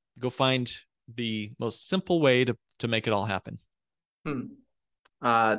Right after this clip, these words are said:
Speaker 2: yeah, good advice. I appreciate that. I, I think it's so, so important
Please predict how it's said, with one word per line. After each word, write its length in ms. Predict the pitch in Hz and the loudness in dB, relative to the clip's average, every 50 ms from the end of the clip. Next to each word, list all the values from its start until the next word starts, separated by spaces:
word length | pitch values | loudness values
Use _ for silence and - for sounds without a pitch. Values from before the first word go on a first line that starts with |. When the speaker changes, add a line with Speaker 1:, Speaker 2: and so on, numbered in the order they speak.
| - - - | -2 -2 2
Speaker 2:
yeah, 240 | 151 156 147 113 110 | 4 6 6 4 2
good 300 | 104 - 143 151 156 156 | 2 4 6 6 6 6
advice. 580 | 139 127 113 117 131 131 120 107 113 - - 107 | 2 0 0 2 2 2 2 0 -2 -6 -8 -6
I 80 | 107 | -6
appreciate 720 | 104 107 107 - 147 139 135 - - 110 107 107 107 - | -6 -6 -4 -2 -2 -2 -2 -4 -4 -4 -4 -4 -4 -4
that. 180 | 110 107 104 107 | -4 -2 0 0
I, 140 | 107 107 107 | -2 -2 -2
I 100 | - 123 117 | -4 -6 -2
think 240 | - 123 120 120 120 | 0 0 0 0 -2
it's 180 | 101 98 - | -4 -2 0
so, 160 | - 131 123 | 2 4 4
so 240 | 120 - 123 117 110 | 4 2 2 0 0
important 640 | 110 107 - - 123 123 113 - 110 110 107 107 | -2 -4 -4 0 0 0 0 0 -2 -4 -4 -4